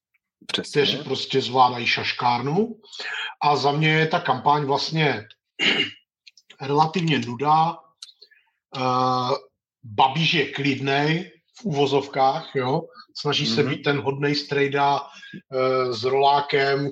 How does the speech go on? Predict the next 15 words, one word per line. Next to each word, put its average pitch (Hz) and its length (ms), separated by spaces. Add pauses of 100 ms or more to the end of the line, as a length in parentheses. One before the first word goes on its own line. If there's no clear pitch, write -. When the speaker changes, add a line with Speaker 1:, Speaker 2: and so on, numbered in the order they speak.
(120)
Speaker 2:
který 135 340
peče, 135 540
vole, 135 260
bábovky 135 640
nebo 123 300
já 120 160
nevím 139 160
co, 123 340 (460)
z 110 100
Monike 127 640
Speaker 1:
Mhm. - 80 (560)
Speaker 2:
a 139 80
z 123 80
Mrázké. 131 680
Speaker 1:
Mhm. 185 340